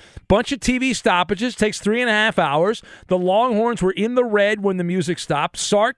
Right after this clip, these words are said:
can tell his shrink that they won, but they didn't win. That's not how it works. And Texas, uh, they played much better than I expected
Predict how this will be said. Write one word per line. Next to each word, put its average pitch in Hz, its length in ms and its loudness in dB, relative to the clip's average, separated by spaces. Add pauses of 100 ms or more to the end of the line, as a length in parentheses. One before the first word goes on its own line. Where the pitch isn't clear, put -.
can 175 540 -4
tell 233 220 0
his 202 120 2
shrink 226 640 -2 (460)
that 196 260 2 (160)
they 180 160 2
won, 240 680 2 (440)
but 214 140 0
they 214 120 2
didn't 285 380 2
win. 190 300 0
That's 208 200 0
not 220 140 2
how 202 160 4
it 180 40 -2
works. 285 300 0
And 214 180 -4
Texas, 285 440 -2 (440)
uh, 220 100 0 (200)
they 247 140 0
played 285 200 0
much 294 500 0
better 302 380 0 (420)
than 208 140 2
I 269 200 4
expected 254 760 -2